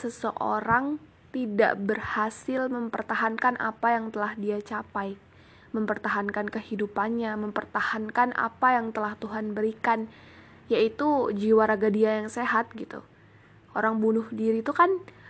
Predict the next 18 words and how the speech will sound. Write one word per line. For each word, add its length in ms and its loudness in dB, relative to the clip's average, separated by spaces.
eh, 240 -2
dia 160 4
udah 160 4
capek 400 2
gitu 160 -4
ya, 160 -8
dia 160 2
udah 300 2
nyerah 400 4
gitu 240 -2
sama 480 -2
perjuangan 560 4
dia 320 4
buat 320 2
terus 320 -4
hidup, 400 2
buat 320 0
tetap 320 0